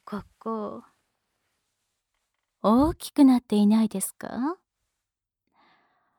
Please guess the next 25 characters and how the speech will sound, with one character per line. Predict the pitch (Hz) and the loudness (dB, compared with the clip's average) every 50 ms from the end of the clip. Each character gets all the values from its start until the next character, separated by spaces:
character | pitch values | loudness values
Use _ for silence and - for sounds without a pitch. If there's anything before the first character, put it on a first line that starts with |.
| _ _ _ _ _ _ _ _ _ _ _ _ | _ _ _ _ _ _ _ _ _ _ _ _
お | 208 196 - - - _ | 2 2 2 0 -2 _
ち | - - - 269 285 | -2 2 4 4 4
ん | 302 311 - _ - | 4 2 -2 _ -6
ち | - - 208 202 190 | -4 0 0 0 0
ん | 185 185 - _ _ _ _ _ _ _ _ _ - | -2 -4 -10 _ _ _ _ _ _ _ _ _ -6
で | 202 202 | -4 -4
す | 196 - - - 160 | -4 -4 -6 -8 -10
よ。 | - 202 175 147 185 233 285 320 349 - _ _ _ _ _ _ _ _ _ _ _ _ _ _ _ _ _ _ _ _ _ _ | -12 -12 -14 -12 -8 -6 -6 -8 -8 -10 _ _ _ _ _ _ _ _ _ _ _ _ _ _ _ _ _ _ _ _ _ _
ほ | _ - - 220 240 247 254 262 | _ -10 -4 -2 0 0 2 2
ら、 | 254 247 233 226 220 196 175 175 214 - - - - - - - _ _ _ _ _ _ _ _ | 0 0 0 0 -2 -2 -4 -6 -10 -16 -20 -20 -20 -20 -20 -20 _ _ _ _ _ _ _ _
さ | - - - 247 269 | -16 -10 -8 -6 -8
っ | 285 - _ | -8 -10 _
き | _ - 240 | _ -10 -8
よ | 220 220 | -8 -8
り | 190 170 170 175 | -8 -10 -12 -14
膨 | - _ - 240 | -18 _ -10 -8
れ | 254 294 294 | -8 -6 -6
て | - 330 320 | -8 -8 -6
い | 330 | -6
る | 294 339 320 | -6 -6 -8
気 | - 311 | -8 -8
が | 320 339 | -8 -8
し | 330 - 320 | -8 -8 -8
ま | 330 349 339 | -8 -8 -10
す。 | - - - 233 214 | -12 -14 -16 -16 -16